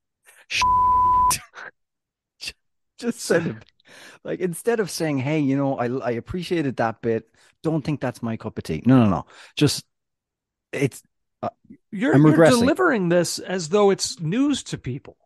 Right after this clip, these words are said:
Speaker 2: Like, <laughs> we've been talking about Ted Lasso for years.
Speaker 1: I know. I
Speaker 2: Like,
Speaker 1: know.
Speaker 2: every-, we all know you by now. This
Speaker 1: Yeah.
Speaker 2: isn't,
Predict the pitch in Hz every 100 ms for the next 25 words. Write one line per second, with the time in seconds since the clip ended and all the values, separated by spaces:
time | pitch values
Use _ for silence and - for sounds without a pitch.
0 | _ - 190 180 226 _ _ _ _ _
1 | _ - _ _ _ _ - 160 - _
2 | _ _ - - - - 208 220 285 294
3 | 220 220 269 240 208 185 233 233 220 285
4 | - 190 - 175 175 285 294 101 - -
5 | 82 90 95 101 98 90 - _ _ -
6 | 101 101 107 - 254 403 320 226 339 392
7 | 294 175 320 202 123 123 135 104 104 101
8 | 180 185 - 254 202 190 156